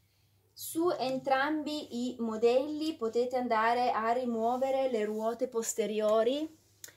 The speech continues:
per la pulizia, quindi in, nel caso di Now dovete premere questo pulsantino, mentre nel caso di Quid lo vedete sbucare qua in metallo,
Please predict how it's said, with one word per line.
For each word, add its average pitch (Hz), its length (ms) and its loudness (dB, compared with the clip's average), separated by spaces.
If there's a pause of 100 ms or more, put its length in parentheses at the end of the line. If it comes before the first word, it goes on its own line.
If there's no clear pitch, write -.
(140)
per 233 520 6
la 233 140 8
pulizia, 208 920 2
quindi 208 580 -6
in, 214 200 -4
nel 214 200 -2
caso 214 280 -2
di 208 100 -4
Now 208 420 0
dovete 196 320 -6
premere 202 440 -2
questo 226 340 0
pulsantino, 208 960 -2
mentre 202 480 -4
nel 208 320 -2
caso 202 320 0
di 185 120 -8
Quid 185 480 4
lo 190 100 4
vedete 190 400 -2
sbucare 190 600 2
qua 185 240 0
in 180 100 -4
metallo, 180 800 0